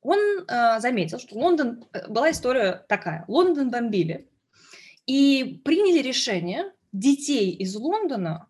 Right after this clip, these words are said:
вывести за город, чтобы они там,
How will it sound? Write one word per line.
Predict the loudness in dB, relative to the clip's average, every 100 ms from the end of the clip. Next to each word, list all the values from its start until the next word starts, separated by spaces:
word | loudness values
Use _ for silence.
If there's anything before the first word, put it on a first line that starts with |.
| -8
вывести | 2 8 8 8 4 0 -6 -6 -6 -10 -16
за | -2 2 2
город, | 0 -6 -18 _ _ _ _ _ -16
чтобы | 0 4 6 4
они | 2 0
там, | 0 -2